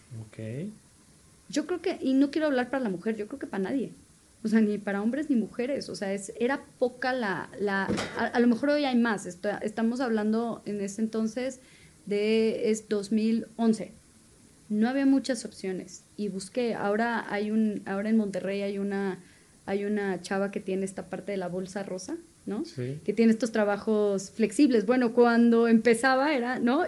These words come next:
Speaker 2: Yo buscaba ahí en la bolsa rosa y no había, porque todavía no había tantas opciones, no estaba tan permeado esta, este, este tema, y pues ese happy problem para mí fue emprender.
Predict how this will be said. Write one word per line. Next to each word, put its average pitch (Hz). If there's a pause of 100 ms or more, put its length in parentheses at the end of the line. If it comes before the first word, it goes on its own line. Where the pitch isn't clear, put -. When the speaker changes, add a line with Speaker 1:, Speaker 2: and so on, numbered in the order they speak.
Speaker 2:
Yo 240
buscaba 247
ahí 247
en 240
la 240
bolsa 240
rosa 226
y 240
no 233
había, 247
porque 190
todavía 208
no 233
había 226
tantas 226
opciones, 226
no 208
estaba 214
tan 220
permeado 208
esta, 196 (640)
este, 208
este 226
tema, 233
y 214
pues 185
ese 220
happy 208
problem 208
para 185
mí 190
fue 196
emprender. 185